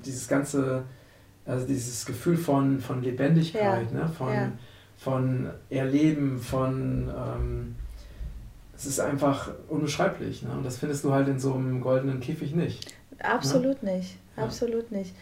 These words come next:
Speaker 2: Ich muss eine kleine Geschichte mit dir teilen. Ich war zwar in meinem Regenwald, aber ich war in meinem Dorf und es ging immer darum, Projekte zu machen, Dinge umzusetzen. Also ich war Problem ausgesetzt und wollte dafür Lösungen
Speaker 1: Ja,
Speaker 2: finden.
Speaker 1: ja.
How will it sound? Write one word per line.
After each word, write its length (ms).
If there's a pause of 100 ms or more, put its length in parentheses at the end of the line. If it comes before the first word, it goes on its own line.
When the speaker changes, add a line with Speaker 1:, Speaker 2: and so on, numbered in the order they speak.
(120)
Speaker 2:
Ich 100
muss 140
eine 80
kleine 240
Geschichte 400
mit 200
dir 100
teilen. 320 (400)
Ich 100
war 120
zwar 180
in 60
meinem 160
Regenwald, 500
aber 80
ich 120
war 80
in 60
meinem 220
Dorf 440
und 100
es 160
ging 180
immer 240
darum, 560 (100)
Projekte 460
zu 140
machen, 340
Dinge 220
umzusetzen. 560
Also 160
ich 100
war 160
Problem 460
ausgesetzt 560
und 100
wollte 220
dafür 260
Lösungen 460
Speaker 1:
Ja, 100
Speaker 2:
finden. 300 (100)
Speaker 1:
ja. 80